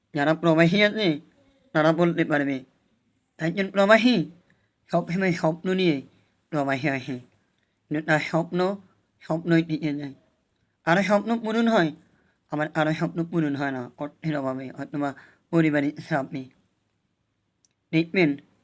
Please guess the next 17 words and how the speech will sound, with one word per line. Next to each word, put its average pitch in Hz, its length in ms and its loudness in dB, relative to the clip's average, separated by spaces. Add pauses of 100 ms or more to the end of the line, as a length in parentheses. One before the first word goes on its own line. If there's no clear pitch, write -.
(480)
তিন 180 200 2
ধরনের 180 300 4
মানুষ 170 300 4
প্রবাসী 151 420 0
আছে, 139 340 -4 (380)
একটা 151 320 -2
হলো 175 160 4
বেশি 170 280 2
গরিব, 196 260 -2 (500)
একটা 156 260 -4
হলো 165 140 2
মধ্যবিত্ত, 165 540 -2
আর 147 240 -6
একটা 147 200 -8
হলো 156 100 -2
বড় 147 260 -4
লোক। 127 140 -12